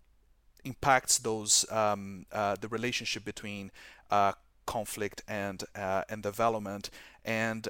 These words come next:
um, do, do, are you a pessimistic or are you more optimistic about the role of cities in, in, in conflict-affected countries? Because after all,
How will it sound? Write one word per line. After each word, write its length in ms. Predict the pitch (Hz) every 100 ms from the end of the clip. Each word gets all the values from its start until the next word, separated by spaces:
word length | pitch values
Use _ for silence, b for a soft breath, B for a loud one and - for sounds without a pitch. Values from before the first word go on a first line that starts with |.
| -
um, 460 | 117 113 117 113 - _ _ _ _ -
do, 180 | 139 156
do, 240 | - - 143
are 100 | 147
you 220 | 175 220
a 60 | 202
pessimistic 840 | - 185 - 147 156 - 135 131 -
or 440 | 120 117 117 113 -
are 120 | 117
you 100 | 123
more 300 | 120 123 110
optimistic 560 | 107 - 120 127 127 117
about 240 | 107 104
the 80 | 101
role 240 | 110 110
of 80 | 101
cities 440 | - 120 110 95 104
in, 220 | 101 98
in, 100 | 107
in 240 | 92 - 101
conflict-affected 840 | - 104 113 107 107 101 - -
countries? 360 | 120 113 87 -
Because 260 | - 110
after 260 | 117 - 110
all, 220 | 104